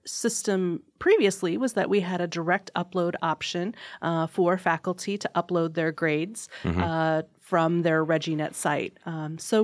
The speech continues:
Speaker 1: with the transition to Canvas, we wanted to ensure for our faculty that that access and that ease of reporting continued.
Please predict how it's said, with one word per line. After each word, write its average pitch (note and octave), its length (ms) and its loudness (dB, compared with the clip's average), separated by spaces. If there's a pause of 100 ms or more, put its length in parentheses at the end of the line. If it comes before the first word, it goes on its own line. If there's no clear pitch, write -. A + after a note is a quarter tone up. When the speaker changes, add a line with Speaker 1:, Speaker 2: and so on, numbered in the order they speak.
Speaker 1:
with C#4 220 0
the B3+ 100 0
transition A3 600 0
to - 60 -12
Canvas, F#3 640 -4
we F#3+ 140 0
wanted F#3 460 0
to F#3+ 300 -2
ensure F3+ 600 0 (320)
for F#3+ 220 2
our F3 180 0
faculty F3+ 560 0
that D#3+ 260 0
that F3 560 2 (340)
access - 760 -2
and F3 200 0
that D#3+ 280 -2
ease A3 420 0
of E3+ 240 0
reporting E3 760 0 (320)
continued. E3 800 -2